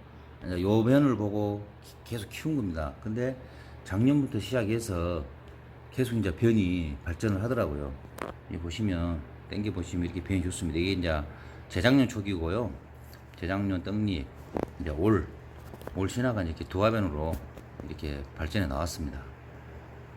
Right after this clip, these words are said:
딱 이 비율로 서 있고요. 떡잎도 잘 받쳐주고 있고, 이렇게 보시면 난초가 참 잘생겼을 거예요. 진청에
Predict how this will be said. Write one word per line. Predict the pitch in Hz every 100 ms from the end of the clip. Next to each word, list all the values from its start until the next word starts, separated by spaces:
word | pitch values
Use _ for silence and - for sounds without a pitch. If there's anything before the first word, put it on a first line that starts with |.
| - -
딱 | - - - 95
이 | 95
비율로 | 110 92
서 | 85 113
있고요. | - 90 101 104 - - - - -
떡잎도 | - 120 123 -
잘 | - 85
받쳐주고 | 85 113 107 87 80
있고, | 76 107 90 - - - - - - - - -
이렇게 | 85 85 -
보시면 | 82 82 110 107 101 92 82
난초가 | 80 - 90
참 | - 92
잘생겼을 | 80 104 107 - -
거예요. | 80 71 76 80 - - - - - - - - - - - - -
진청에 | - 90 - 127 110 85 90